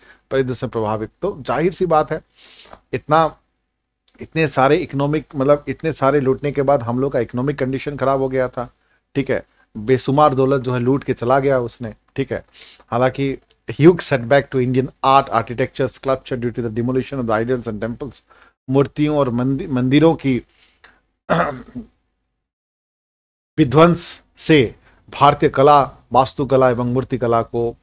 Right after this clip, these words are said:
बड़ा झटका मिला था। तो एक तरफ से कह सकते हो कि <coughs> the setback to Indian art, architectural sculpture due to the demolition of the idols and the temple। <coughs> उसके बाद क्या हुआ कि इस हमले के बाद जो है इस्लाम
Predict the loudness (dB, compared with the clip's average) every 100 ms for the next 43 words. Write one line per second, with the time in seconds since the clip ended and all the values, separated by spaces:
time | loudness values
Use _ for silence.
0 | 0 2 2 0 -6 -4 -4 -4 -6 -6
1 | -14 -16 _ _ _ 0 0 2 0 -2
2 | 0 0 2 0 0 -2 -2 -8 -2 -2
3 | 0 0 0 -2 0 2 2 2 -2 -2
4 | 0 2 2 -2 _ _ _ -4 -2 -2
5 | -2 -2 -2 -2 -2 -6 -18 -20 -8 0
6 | 0 0 -2 -2 -4 _ _ -4 0 2
7 | 6 6 4 0 -20 -2 2 2 2 -2
8 | -4 -4 -4 -2 0 0 0 -2 -2 -8
9 | -6 -8 -10 -16 -20 _ _ _ _ _
10 | _ _ _ _ _ 4 4 4 6 8
11 | 6 4 2 0 -4 -6 -6 -6 -10 -18
12 | _ _ _ _ _ -8 -2 6 6 6
13 | 4 2 4 2 0 -4 -2 0 2 2
14 | 2 2 4 0 -2 -2 6 8 8 6